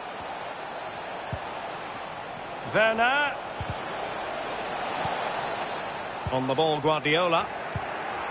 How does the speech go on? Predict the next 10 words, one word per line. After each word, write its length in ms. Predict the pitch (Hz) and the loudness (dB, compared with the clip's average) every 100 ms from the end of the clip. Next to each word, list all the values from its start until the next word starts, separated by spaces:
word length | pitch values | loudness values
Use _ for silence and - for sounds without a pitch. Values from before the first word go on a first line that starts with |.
| - - - - - - - - - - - - - - - - - - - - - - - - - - - - - - - - - - | 0 0 0 -2 -2 -2 -2 -2 -2 -2 -4 -4 -4 -4 -6 -6 -6 -6 -8 -8 -8 -8 -10 -8 -8 -8 -8 -8 -8 -8 -8 -8 -8 -2
An 160 | 143 160 | 2 6
awful 300 | 269 - 202 | 6 6 6
lot 220 | 220 240 | 6 6
of 160 | 202 151 | 4 4
green 360 | 190 262 254 226 | 6 6 6 0
space 460 | - 262 254 233 | 4 6 6 4
to 140 | - 220 | 6 6
run 180 | 233 | 8
into. 420 | 247 254 220 175 175 - - - - - - - - - - - - - - - - - - - - - - - | 6 4 4 4 2 -4 -8 -6 -6 -6 -6 -6 -6 -4 -4 -4 -6 -6 -6 -6 -6 -6 -6 -6 -6 -6 -6 0
Wijnaldum. 840 | 147 180 233 214 254 285 285 285 | 4 6 6 6 6 6 2 0